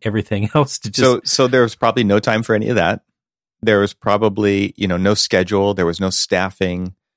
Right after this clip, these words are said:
Speaker 2: There was no, like, well, it was like, "This is the product we're gonna use because it's pre-approved by D S A."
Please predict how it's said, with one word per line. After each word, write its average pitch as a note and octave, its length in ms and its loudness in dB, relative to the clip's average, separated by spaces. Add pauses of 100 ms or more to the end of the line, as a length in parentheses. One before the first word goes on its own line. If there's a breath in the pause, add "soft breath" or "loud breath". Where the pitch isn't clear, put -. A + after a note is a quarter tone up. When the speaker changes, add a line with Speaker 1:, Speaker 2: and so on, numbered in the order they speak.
(300)
Speaker 2:
There G2 160 2
was F#2 200 -2
no, F#2+ 600 2
like, F#2 200 -4
well, F2+ 340 0
it G2 80 -2
was F2+ 160 -2
like, E2 140 -4
"This F#2 340 0
is G2 120 -2
the F#2 100 -4
product F2+ 440 -2
we're F2+ 80 -4
gonna D#2+ 120 -6
use E2 380 0
because E2 340 -6
it's E2 140 -10
pre-approved D#2 540 -6
by D2+ 100 -4
D D2 160 -6
S - 140 -6
A." D2+ 120 -8